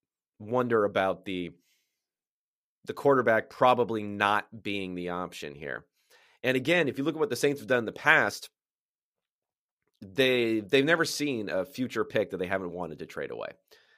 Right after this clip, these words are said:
I mean, one of the most, uh, glaring examples I can think of, and I remember, this is again, so let's go back to the twenty eighteen draft, is that the Saints traded up. They gave away a future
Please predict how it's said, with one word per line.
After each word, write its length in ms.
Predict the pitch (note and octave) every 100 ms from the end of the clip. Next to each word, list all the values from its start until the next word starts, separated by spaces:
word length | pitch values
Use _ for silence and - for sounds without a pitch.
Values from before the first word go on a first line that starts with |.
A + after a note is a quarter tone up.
| _ _ -
I 40 |
mean, 160 | A#2+ C#3
one 100 | D#3+
of 60 |
the 60 | D3
most, 200 | C#3 A2+
uh, 220 | - - _ _ _ _ _ _ _ _ _ _ A#2
glaring 380 | A#2+ D3 E3 B2
examples 500 | G#2 G#2 F#2 F#2+ F#2
I 100 | F2+
can 160 | F2
think 220 | G#2+ A#2+
of, 240 | G2+ G1+ - _ _ _ _ _ -
and 100 | A2+
I 60 |
remember, 640 | A#2+ A#2 C#3+ C3 G2+ F#2 - _ _ -
this 160 | A2+ G#2
is 80 |
again, 320 | G#2 C3+ A#2 G2
so 100 | G#2+
let's 120 | G#2
go 60 |
back 160 | A2+ G#2
to 80 | G2
the 60 |
twenty 220 | G#2 G2+ F#2+
eighteen 260 | F#2 F#2
draft, 480 | F2+ B2+ C3+ F2+ - _ _ _ _ -
is 220 | A2 G#2
that 400 | A2 G#2+ G#2 - _ _ _ _ _ _ _ _ _ _ _ _
the 160 | G#2 A2+
Saints 500 | - D#3+ D#3+ E3+ -
traded 540 | - - C#3 D3 A#2+
up. 300 | B2+ G#2+ F2+
They 80 | A2+
gave 180 | A#2 A2+
away 200 | B2 A2+
a 40 |
future 480 | - D3+ D#3 D#3+